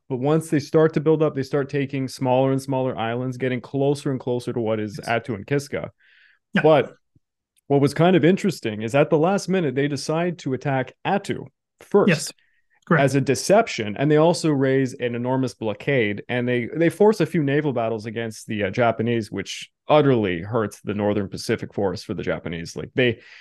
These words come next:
Speaker 1: they know they're at a point where they just can't contest the blockade. And that's what really
Speaker 2: Right.
Speaker 1: starts the operation to invade Attu. Now, Attu's further than Kiska.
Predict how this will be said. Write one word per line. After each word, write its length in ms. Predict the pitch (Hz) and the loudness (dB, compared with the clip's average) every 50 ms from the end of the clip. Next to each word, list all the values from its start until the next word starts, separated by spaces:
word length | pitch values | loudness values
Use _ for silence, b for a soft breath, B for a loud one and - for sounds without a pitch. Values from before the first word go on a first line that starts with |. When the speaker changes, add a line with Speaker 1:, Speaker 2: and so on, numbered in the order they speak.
| B B - | B B 2
Speaker 1:
they 120 | 151 147 | 4 4
know 300 | 147 160 160 170 160 151 | 6 6 8 8 6 6
they're 180 | 151 147 160 170 | 6 6 6 6
at 120 | 170 160 | 6 6
a 40 | 135 | 4
point 380 | 139 - - 151 147 143 120 | 0 0 2 2 2 2 0
where 140 | 117 135 123 | 0 -2 0
they 140 | 120 120 120 | 0 -2 -2
just 220 | 107 123 107 - | -4 -6 -10 -10
can't 320 | - - - 143 139 - - | -10 -4 -2 -2 -2 -2 -4
contest 440 | - 123 107 - 131 123 123 - - | -8 -10 -6 0 0 0 0 0 -4
the 80 | 117 | -6
blockade. 480 | 98 107 90 82 - 117 117 104 104 - | -4 -4 -4 -4 -2 -2 -2 0 -2 -4
And 120 | - 113 | -4 0
that's 220 | 120 135 135 139 - | 0 0 0 0 0
what 80 | 147 | -2
really 300 | 131 123 135 135 135 127 | 0 0 2 2 2 0
Speaker 2:
Right. 100 | 123 147 | 0 -4
Speaker 1:
starts 420 | 147 139 131 123 120 113 - - - | -2 0 0 2 0 -2 -4 -10 -10
the 280 | - 113 104 98 - - _ _ _ | -8 -8 -8 -8 -10 -14 _ _ _
operation 640 | 127 123 - - 123 117 120 120 120 - 131 123 110 | 2 2 4 2 2 4 4 2 2 0 -4 -6 -6
to 300 | - - 117 113 104 92 - | -4 -6 -4 -4 -4 -4 -4
invade 420 | - 123 113 110 113 131 123 120 - | -2 -2 -2 0 2 2 2 2 2
Attu. 520 | - 123 131 131 - - - 82 - - - b b b b b b b b b | 2 0 0 0 -2 -6 -10 -10 -10 -12 -14 b b b b b b b b b
Now, 180 | - 110 90 - | -4 -4 -2 0
Attu's 460 | - 131 156 165 - - 135 120 - | 2 2 2 2 2 2 0 0 0
further 260 | - - 214 226 165 | 4 4 6 6 6
than 140 | 131 113 95 | 4 2 0
Kiska. 440 | - - 87 - - - - - | -4 -6 -6 -6 -8 -10 -12 -12